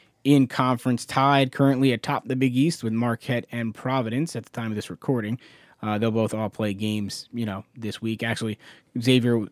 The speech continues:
Xavier will play Providence before they play us. Um, they are coming off a loss to Creighton, uh, and then they beat UConn and Georgetown. So similar last three games to us there. Uh, I think this is the best team in the Big East,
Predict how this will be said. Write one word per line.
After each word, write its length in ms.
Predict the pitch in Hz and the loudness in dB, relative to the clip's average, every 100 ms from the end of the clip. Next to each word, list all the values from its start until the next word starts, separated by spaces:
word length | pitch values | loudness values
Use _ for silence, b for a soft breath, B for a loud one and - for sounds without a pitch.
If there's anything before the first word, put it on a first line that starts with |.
| _ | _
Xavier 280 | 127 139 131 | 4 6 6
will 140 | 120 113 | 4 0
play 300 | - 131 117 | 2 4 4
Providence 460 | - 120 113 110 | 2 2 4 0
before 260 | - - 123 | -4 -2 0
they 140 | 113 | 0
play 260 | 104 107 110 | -4 -6 -4
us. 280 | 123 107 - b b b b - | -4 -6 -12 b b b b -2
Um, 500 | 113 107 104 101 - _ - | 2 4 2 0 -4 _ -4
they 180 | 123 160 | 2 4
are 80 | |
coming 240 | 190 202 196 | 4 4 6
off 340 | 190 185 - - _ - | 6 4 0 -18 _ -2
a 100 | 135 | 0
loss 440 | 123 135 165 175 | 4 6 8 6
to 180 | - 156 | 4 2
Creighton, 480 | - 165 156 117 127 b b b - | 6 6 6 4 0 b b b -4
uh, 280 | 117 123 120 | 0 2 4
and 80 | 127 | 4
then 100 | 135 | 6
they 120 | 131 | 6
beat 380 | 117 104 147 151 - | 4 2 2 0 -4
UConn 520 | 127 151 147 156 139 | 2 4 6 6 6
and 100 | 117 | 4
Georgetown. 500 | 127 156 - 107 120 | 4 4 4 -2 -4
So 280 | - 113 107 b b | -2 -4 -4 b b
similar 380 | - 185 190 151 | 2 6 8 8
last 320 | 135 123 113 | 8 6 2
three 200 | - 127 | 2 2
games 340 | 117 117 110 - | 2 0 0 -4
to 160 | 113 | -4
us 120 | 104 | -4
there. 380 | - 123 120 110 b b b b b _ | -4 -2 -2 -2 b b b b b _
Uh, 280 | 98 98 101 - - - - - | -8 -4 -4 -6 -14 -20 -18 0
I 260 | 139 147 | 4 6
think 320 | 170 180 185 170 | 6 4 2 4
this 180 | 160 | 4
is 100 | 160 | 4
the 80 | 151 | 4
best 220 | 160 160 | 4 2
team 160 | - 170 | 4 4
in 40 | 170 | 4
the 60 | |
Big 140 | 170 170 | 4 2
East, 260 | 196 - | 0 -4